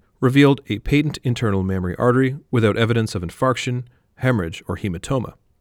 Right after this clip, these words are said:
The article I read did not address the cause of death.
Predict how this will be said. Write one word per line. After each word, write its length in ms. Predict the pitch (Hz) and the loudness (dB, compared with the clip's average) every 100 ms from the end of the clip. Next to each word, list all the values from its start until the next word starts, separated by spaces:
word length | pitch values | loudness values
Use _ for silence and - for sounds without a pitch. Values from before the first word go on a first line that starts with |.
| _ _ _ _ _ _ _ | _ _ _ _ _ _ _
The 120 | 104 | -4
article 260 | 113 110 98 | -2 -2 -2
I 60 | 87 | -2
read 200 | 92 90 | -2 -4
did 160 | 87 | -4
not 220 | 104 107 | -2 -2
address 280 | 85 85 80 | -2 -4 -6
the 100 | - | -10
cause 260 | - 80 85 | -10 -8 -8
of 80 | - | -8
death. 280 | - - | -10 -12